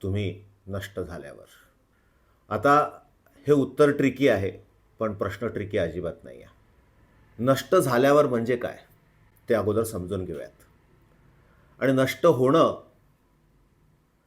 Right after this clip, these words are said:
याचा नेमका अर्थ काय, हेही आपल्याला आज कळायला पाहिजे. आपण या जगात आलो आणि या जगात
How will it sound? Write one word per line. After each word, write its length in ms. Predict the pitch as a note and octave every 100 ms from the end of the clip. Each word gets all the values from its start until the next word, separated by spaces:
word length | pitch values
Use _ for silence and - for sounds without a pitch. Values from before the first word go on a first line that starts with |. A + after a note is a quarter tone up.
| -
याचा 320 | A#2 A2+ D3+
नेमका 400 | C3 C3 B2+ D3
अर्थ 260 | A#2+ B2 E3
काय, 280 | C3+ B2+ C#3+
हेही 320 | A2 B2 D3
आपल्याला 400 | G#2+ G2+ A2 - - _ _ _ _
आज 220 | G2 A2
कळायला 320 | - E2+ E2 F2
पाहिजे. 280 | - - _ _ _ _ _ _ _ _ _ _ _ -
आपण 280 | A#2 E3 E3
या 120 | D#3+
जगात 360 | C#3 B2+ C3 A#2+
आलो 300 | B2 C3 - _ _ _ _ _ _ _ _ _ _ _ _ _ _ _ -
आणि 200 | A2+ C3
या 120 | C3
जगात 260 | A#2+ A#2+